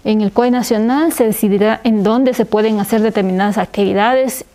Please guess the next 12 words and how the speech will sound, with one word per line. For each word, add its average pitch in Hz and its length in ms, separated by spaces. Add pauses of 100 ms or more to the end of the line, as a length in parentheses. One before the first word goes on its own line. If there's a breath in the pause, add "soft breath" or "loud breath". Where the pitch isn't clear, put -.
y 214 160
bajo 185 400
qué 214 540 (420 loud breath)
po-, - 240
eh, 196 220
aforos. 185 680 (160)
Eh, 202 400
hasta 196 280
el 190 60
momento 220 340
eso 294 160
se 247 140